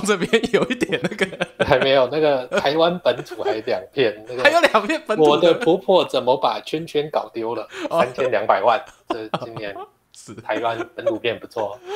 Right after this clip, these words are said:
Speaker 1: 哇。
Speaker 2: 炸团-，炸团圆两千万。
Speaker 1: 哦，炸团圆这个评价好，
Speaker 2: 对。
Speaker 1: 哦，评价好，
Speaker 2: 对，
Speaker 1: 对，对，对。
Speaker 2: 那个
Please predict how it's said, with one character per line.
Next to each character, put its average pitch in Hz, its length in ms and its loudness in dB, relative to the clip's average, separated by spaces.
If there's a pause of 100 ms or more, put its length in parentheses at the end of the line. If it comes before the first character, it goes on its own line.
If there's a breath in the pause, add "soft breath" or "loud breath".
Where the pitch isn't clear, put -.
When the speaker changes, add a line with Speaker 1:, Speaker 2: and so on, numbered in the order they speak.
(260 loud breath)
Speaker 1:
哇。 330 80 -14
Speaker 2:
炸 180 300 4
团-， 113 280 -2 (240)
炸 - 200 2
团 - 300 0
圆 107 260 -4 (140)
两 107 260 -8
千 127 220 -6
万。 147 160 -2 (140)
Speaker 1:
哦， 160 100 -4
炸 302 180 4
团 196 180 0
圆 165 160 -2
这 190 100 -8
个 180 160 -2
评 151 260 -8
价 170 180 2
好， 120 280 -6
Speaker 2:
对。 104 60 -8
Speaker 1:
哦， 110 40 -8
评 117 160 -8
价 120 240 -2
好， 107 140 -4
Speaker 2:
对， 101 80 -8
Speaker 1:
对， 110 360 -8
对， - 0 -
对。 135 400 -4
Speaker 2:
那 165 80 -4
个 147 60 -4